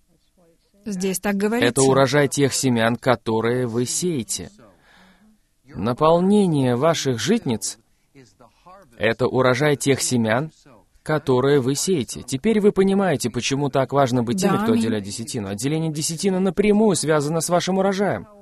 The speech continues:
Speaker 1: Вся эта глава посвящена удивительным вещам. Долгота дней,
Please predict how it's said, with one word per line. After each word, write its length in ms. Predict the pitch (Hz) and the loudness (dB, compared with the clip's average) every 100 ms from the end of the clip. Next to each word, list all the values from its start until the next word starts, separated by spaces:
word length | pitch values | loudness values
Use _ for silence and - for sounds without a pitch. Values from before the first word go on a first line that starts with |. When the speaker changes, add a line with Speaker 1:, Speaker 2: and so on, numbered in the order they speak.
| 196 | -8
Speaker 1:
Вся 280 | - 254 | -6 -2
эта 180 | 294 285 | -2 -2
глава 380 | 220 208 196 226 | 0 0 2 0
посвящена 600 | 277 - 214 208 226 214 | 0 -2 0 0 0 0
удивительным 640 | 214 208 208 208 208 208 | 0 0 0 -2 0 0
вещам. 600 | 214 247 - 294 262 175 190 _ 160 151 _ - | 0 -2 -2 -2 -2 -4 -10 _ -20 -20 _ -6
Долгота 720 | 185 208 202 196 190 202 214 | 0 2 2 0 -2 -2 -2
дней, 540 | 196 208 220 254 185 | 2 2 2 0 -4